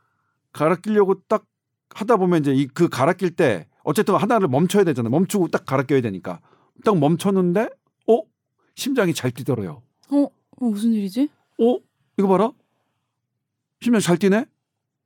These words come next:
Speaker 1: 와. 그러면
Speaker 2: 그러면
Speaker 1: 일단 떼고, 떼-,
Speaker 2: 네.
Speaker 1: 떼보자. 왜냐면
Speaker 2: 네.
Speaker 1: 이거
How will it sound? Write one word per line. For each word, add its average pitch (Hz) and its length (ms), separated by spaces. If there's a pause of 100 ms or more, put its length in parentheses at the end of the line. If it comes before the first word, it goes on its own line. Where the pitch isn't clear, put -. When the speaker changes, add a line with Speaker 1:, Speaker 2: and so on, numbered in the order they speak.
(600)
Speaker 1:
와. 131 280 (1200)
그러면 240 240
Speaker 2:
그러면 247 200
Speaker 1:
일단 202 240
떼고, 226 300
떼-, 240 200
Speaker 2:
네. 240 160
Speaker 1:
떼보자. 208 440
왜냐면 190 240
Speaker 2:
네. 160 40
Speaker 1:
이거 170 260